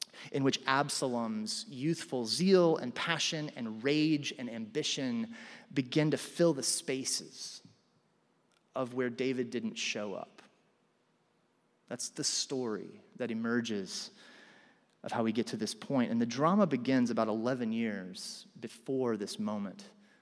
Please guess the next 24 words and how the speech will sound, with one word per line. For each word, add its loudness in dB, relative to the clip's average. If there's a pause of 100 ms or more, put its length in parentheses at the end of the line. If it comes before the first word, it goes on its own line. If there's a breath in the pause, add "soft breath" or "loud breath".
(140 soft breath)
of -12
Absalom's -2
death. -8 (840)
The -4
story 10
goes 12
back, 8 (720 loud breath)
uh, 6 (240)
to -2
this 2
moment 6
where 4
David's 0 (320)
firstborn -2
son, -6
Amnon, -4 (720)
who -4
is -2
Absalom's 0
half-brother, -2 (1120 loud breath)
commits -4
a 0
horrible 0
sin -2